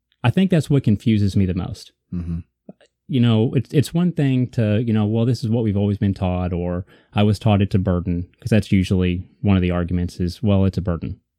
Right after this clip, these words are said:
Speaker 1: Uh, I don't understand how resting one day, him, him guaranteeing, guaranteeing you that you have a weekend, you know what I mean, a, a
Speaker 2: Right.
Speaker 1: way for your job, I'm not sure how that's burdensome. And most of the ones that would say it's burdensome would turn right around and say, "We should rest on Sunday.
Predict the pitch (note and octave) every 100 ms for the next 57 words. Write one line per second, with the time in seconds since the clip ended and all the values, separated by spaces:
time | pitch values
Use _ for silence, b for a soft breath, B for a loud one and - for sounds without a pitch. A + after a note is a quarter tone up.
0 | _ - G#2+ G2+ G2 F#2 - - _ _
1 | _ _ - G2+ F#2 - F2+ - F#2+ F2+
2 | F#2 F2 E2+ F2 E2+ F#2 E2+ E2+ - _
3 | F#2 F2 F2 E2+ E2+ - G2 G2+ B2 A2+
4 | A2+ A2 F#2+ - G#2+ G2+ F#2+ F2+ A#2+ A2+
5 | A2+ F#2+ - G2+ G2 F2+ F2+ F2 F2 F2+
6 | F2+ F2 E2+ - b b b b G2 F2+
7 | F#2+ - F2+ E2 E2+ - _ _ _ _
8 | - A#2+ A2 G2+ G2+ G2 F2+ - G2+ F#2
9 | G2 G2 F#2+ F#2 F2 F#2+ F#2 F2+ F#2 G2
10 | - G2 F2+ - - F2+ F2 - F2 E2+
11 | - - - b b b b b - B2
12 | C#3+ D#3 D3+ C3 B2 B2 A#2+ G#2 G2 A2+
13 | G2 - A2 A2 - G2 F#2 G#2 F#2+ F#2
14 | F2+ G2 G#2 F2 F#2+ F2+ F#2 F#2 G2+ F#2+
15 | F2+ - F2+ F2 F2+ E2+ -